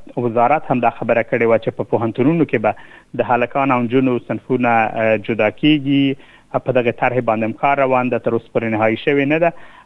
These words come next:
او، آ، چې کله دا معلومه شي، بیا به نجونې او هلکان په همغو وختونو، آ، کې چې دوی وایي، په ټاکل شوو وختونو کې به خپلو درسونو ته ځي.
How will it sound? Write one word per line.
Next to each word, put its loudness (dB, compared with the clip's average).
او، 4
آ، 6
چې -6
کله 0
دا 0
معلومه 2
شي، -6
بیا 0
به -2
نجونې -2
او -2
هلکان -4
په -2
همغو 0
وختونو، -2
آ، 2
کې -10
چې -4
دوی 2
وایي، 2
په -18
ټاکل -4
شوو 2
وختونو -2
کې -10
به -2
خپلو -2
درسونو -4
ته -8
ځي. -10